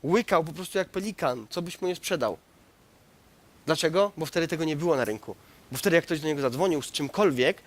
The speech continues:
to było: "Wow, słuchaj, He-, Hali-, Halina, dzwonią do mnie z Orange. Co oni tam proponują? No telefon za złotówkę. No to bierz.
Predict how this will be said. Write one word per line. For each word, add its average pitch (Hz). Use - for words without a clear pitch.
to -
było: 151
"Wow, 165
słuchaj, 196
He-, 175
Hali-, 202
Halina, 208
dzwonią 190
do 160
mnie 143
z -
Orange. 160
Co 233
oni 220
tam 170
proponują? 143
No 185
telefon 226
za 185
złotówkę. 156
No 190
to 240
bierz. 254